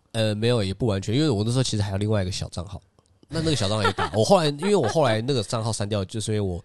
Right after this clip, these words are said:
Speaker 1: 后来几乎都在用那个小账号打。
Speaker 2: <laughs> 所以你也觉得没差？
Speaker 1: 对，所以就没差。
Speaker 2: <laughs> 你很好笑欸。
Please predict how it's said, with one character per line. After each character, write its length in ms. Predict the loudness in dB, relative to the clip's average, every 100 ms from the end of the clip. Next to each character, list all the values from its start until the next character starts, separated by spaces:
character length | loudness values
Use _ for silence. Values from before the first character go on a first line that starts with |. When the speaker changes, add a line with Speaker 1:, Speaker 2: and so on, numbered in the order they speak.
| _ _
Speaker 1:
后 140 | -2
来 80 | 0
几 140 | 0
乎 40 | -2
都 80 |
在 80 | 0
用 120 | -2
那 40 | -2
个 40 |
小 160 | -4 -6
账 100 | -6
号 160 | -4
打。 140 | -6 -10 _ _ _ _ _
Speaker 2:
<laughs> 280 | -10 -8 -6
所 100 | -6
以 60 | -6
你 100 | -6
也 100 | -6
觉 180 | -6
得 40 | -6
没 120 | -10
差？ 320 | -12 -12 -10 -2
Speaker 1:
对， 120 | -2
所 120 | -2
以 60 | -2
就 140 | -4
没 120 | -6
差。 140 | -10 -14 -14 -12 -10
Speaker 2:
<laughs> 280 | -10 -10 -10
你 60 | -6
很 200 | -6 -4
好 240 | -2 -2 -2
笑 480 | -4 -2 0 2
欸。 540 | 2 0 0 -2 -4